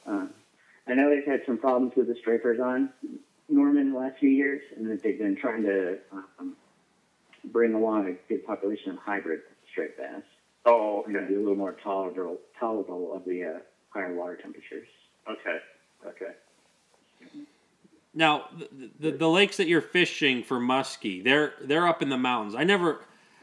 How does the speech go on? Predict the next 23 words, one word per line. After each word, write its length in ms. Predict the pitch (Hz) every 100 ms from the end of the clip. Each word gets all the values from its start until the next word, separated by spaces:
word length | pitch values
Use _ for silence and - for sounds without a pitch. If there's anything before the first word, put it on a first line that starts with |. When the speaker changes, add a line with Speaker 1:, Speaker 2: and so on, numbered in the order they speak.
| -
Speaker 3:
I, 140 | 165 -
I 120 | 180
always 280 | 220 202 175
kinda, 400 | 175 170 147 117 - -
I've 200 | 127 123
heard 420 | - 127 127 131 127 - - _ _ - 120
that, 320 | 120 110 - -
you 100 | 127
know, 80 | 117
North 260 | 117 120
Carolina 460 | - 127 117 120 117
has 180 | 120 110
some 140 | 120
mountains. 420 | 113 110 107 110 110
I 120 | 151
never, 400 | 170 151 143 123 -
I, 140 | 139 120 127
I 140 | 131
just 160 | 123 117
can't 240 | 123 104
picture 300 | 117 107 -
it. 160 | 85 - _ _ _ _ _ _ _ -
D-, 240 | 135 120